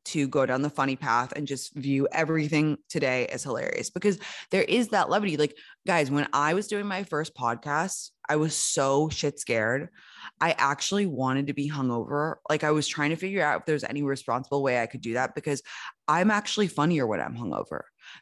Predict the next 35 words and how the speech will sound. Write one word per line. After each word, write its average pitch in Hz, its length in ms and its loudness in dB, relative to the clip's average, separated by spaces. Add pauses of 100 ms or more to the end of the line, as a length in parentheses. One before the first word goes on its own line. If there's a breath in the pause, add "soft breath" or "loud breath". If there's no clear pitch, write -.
(120)
I 170 160 2
can 190 200 4
get 165 180 4
to 196 80 6
a 165 40 6
place 156 380 0
where 151 160 2
I'm, 139 140 2
like, 131 180 -4
more 139 300 2
off 139 180 -2
the 143 80 -8
cuff 139 300 -4
and 135 100 0
I'm 127 140 0
not 127 220 0
nervous 131 420 2
and 113 80 -6
I'm 113 100 -4
just, 123 160 -10
like, 127 160 -8
everything's 123 360 -2
flowing. 107 420 -4 (400 loud breath)
So 190 420 4
you 180 220 0
can, 226 280 4 (200)
you 175 220 0
can 220 180 2
tap 143 400 0
into 147 240 2
that. 254 380 2 (280 soft breath)
It's 170 220 0
just 175 280 0
about 151 440 2 (640)
not 143 420 2